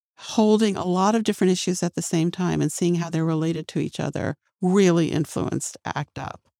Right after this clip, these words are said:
Also, uh, s-, nonviolent civil disobedience training, which people like Jamie Bauer brought from the women's peace movement of the seventies,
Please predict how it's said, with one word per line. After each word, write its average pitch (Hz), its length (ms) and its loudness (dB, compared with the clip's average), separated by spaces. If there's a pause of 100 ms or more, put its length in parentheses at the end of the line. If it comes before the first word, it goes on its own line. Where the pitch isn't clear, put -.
(360)
Also, 202 640 2
uh, 170 260 -4 (480)
s-, - 260 -8
nonviolent 196 460 2
civil 196 260 -2
disobedience 185 720 0
training, - 460 -6
which 139 160 -10
people 165 300 -6
like 160 180 -4
Jamie 170 300 0
Bauer 175 440 -2
brought 143 320 -2
from 156 220 -2
the 151 160 0
women's 156 380 -2
peace 277 280 -2
movement 147 380 -2
of 120 160 -10
the - 60 -16
seventies, - 640 -6